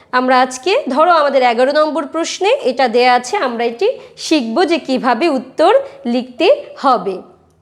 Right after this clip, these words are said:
প্রথমে কবিতা অংশটুকু মনোযোগ দিয়ে পড়বে।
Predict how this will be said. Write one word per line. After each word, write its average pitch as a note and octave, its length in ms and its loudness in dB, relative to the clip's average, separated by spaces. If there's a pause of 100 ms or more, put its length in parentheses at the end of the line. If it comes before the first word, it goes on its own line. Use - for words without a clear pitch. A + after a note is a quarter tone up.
(800)
প্রথমে F#4 460 2
কবিতা D#4+ 320 2
অংশটুকু D4 520 -2
মনোযোগ C4 480 2
দিয়ে G#4 320 0
পড়বে। A#3+ 380 2